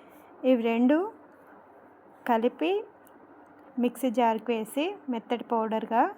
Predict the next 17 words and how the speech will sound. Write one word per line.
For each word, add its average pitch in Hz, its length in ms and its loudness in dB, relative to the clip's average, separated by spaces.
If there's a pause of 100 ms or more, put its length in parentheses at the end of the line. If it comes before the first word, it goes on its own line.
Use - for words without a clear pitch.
(140)
చేసుకోవాలి. 226 760 0 (2250)
ఇందులోనే 262 560 6
ఇలాచీ 247 640 2 (680)
నేను 247 220 2
ఒక 240 120 -4
ఫోర్ 240 300 2
తీసుకున్నాను, 226 580 -2
హాఫ్ 262 380 2
హాఫ్ 254 220 4 (500)
గ్రైండింగ్ 226 520 0
చేస్తున్నాను. 220 640 -2 (3750)
ఈ 269 40 -2
పౌడర్ 254 680 2
చేసిందంతా 226 500 -2
ఒక 254 120 -4
బౌల్లో 214 380 -2
వేసుకొని 226 560 -4